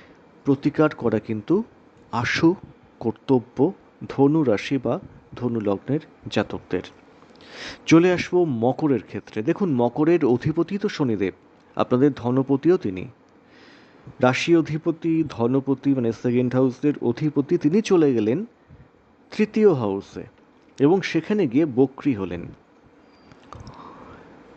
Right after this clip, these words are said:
চারিদিকে থমকে যাওয়া যে সময়,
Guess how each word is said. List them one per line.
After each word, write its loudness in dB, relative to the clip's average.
চারিদিকে 2
থমকে -2
যাওয়া 0
যে 0
সময়, 2